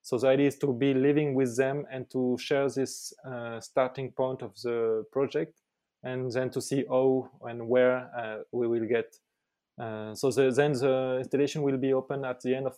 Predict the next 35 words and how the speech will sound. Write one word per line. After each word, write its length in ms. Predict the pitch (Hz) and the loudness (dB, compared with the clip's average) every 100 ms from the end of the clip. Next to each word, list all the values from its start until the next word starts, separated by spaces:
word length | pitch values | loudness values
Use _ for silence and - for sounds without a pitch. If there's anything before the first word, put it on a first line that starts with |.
| - | -10
October, 420 | 135 - 180 190 | -6 0 2 2
and 220 | 160 135 127 120 | 0 -4 -6 -4
then 180 | 135 | -2
it's, 520 | 135 - - - - - | -2 -6 -12 -20 -18 -14
uh, 160 | 123 117 | -12 -10
supposed 400 | 123 - 139 - | -6 2 2 2
to 60 | |
be 240 | 127 131 131 | 0 2 2
a 380 | 120 117 113 - | 0 -4 -4 -2
permanent 380 | 127 131 131 120 | 0 -2 -4 -6
installation, 540 | - 123 143 160 143 | -2 2 2 0 -6
so 140 | - | -2
it 120 | 120 - | -2 -2
will 180 | 120 110 110 | -4 -4 -4
be 120 | 120 110 | -4 0
there 300 | 120 117 - _ _ _ - | 0 -2 -10 _ _ _ 0
for 580 | 123 113 110 110 104 104 | 2 4 2 0 -2 -2
years, 580 | 120 139 165 165 - - _ _ _ | 0 2 2 -2 -10 -20 _ _ _
and, 260 | 127 127 127 | -10 -8 -6
uh, 640 | 127 123 120 117 117 117 | -4 -4 -6 -10 -10 -10
and 120 | 117 - - | -12 -12 -4
people 380 | 123 127 123 123 | -2 2 2 2
can 280 | 127 120 | -4 -4
go 240 | 123 120 117 | -2 0 0
through 360 | - - 135 | -6 -2 -2
the 100 | 123 | -2
tree 380 | 113 - 135 151 | -6 -4 0 0
and 260 | 123 117 113 | -2 -6 -4
listen 280 | 123 131 120 | -4 -4 -10
to 40 | _ | _
some 520 | - - - 120 117 117 | -20 -14 -8 -8 -8 -12
stories 540 | - 135 131 139 127 | -4 0 0 0 -4
or 100 | 117 | -8
some 220 | - 117 | -8 -14
sounds, 460 | - 127 131 143 | -8 -8 -6 -10